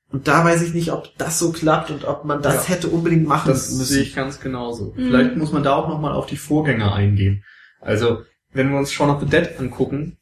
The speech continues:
Speaker 2: der ist sehr ähnlich vom Anfang her eigentlich wie The World's End, finde ich. Denn da hast du auch so die normale Welt und auf einmal kommt der Bruch und da sind die Zombies.
Speaker 1: Hm.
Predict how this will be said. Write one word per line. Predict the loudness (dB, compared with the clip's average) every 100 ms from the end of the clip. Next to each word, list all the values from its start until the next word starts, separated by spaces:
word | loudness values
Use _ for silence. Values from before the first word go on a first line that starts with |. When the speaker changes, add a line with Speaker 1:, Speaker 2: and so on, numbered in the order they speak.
| 0
Speaker 2:
der | 2 4 0 -6 -16 _ -10
ist | -8 -10 -16 _ -12
sehr | -4 2 4 2 2
ähnlich | 2 6 4 4
vom | 0 -2
Anfang | 0 0 0 -2
her | 0 0 0 -2 -8 _ -2
eigentlich | 0 0 -2 -6 -8
wie | -6 -2 0 -2 -4
The | 0
World's | 2 2 2
End, | -2 -2
finde | -2 2 2
ich. | 0 -10 -20 -20 -20 _
Denn | 0
da | 2 4
hast | 2 0
du |
auch | 2 2
so | 0 -6
die | -6 -10 -10 -10 -14 _ _ -6
normale | -2 2 4 4 4
Welt | 2 2 -2 -12 _
und | -6 -4
auf | -4 -2
einmal | -2 0 0
kommt | 0 0 0
der |
Bruch | -2 2 2 2
und | -4 0
da | 2 2
sind | 0
die | -4
Zombies. | -2 0 0 -2 -18 _ -6
Speaker 1:
Hm. | -4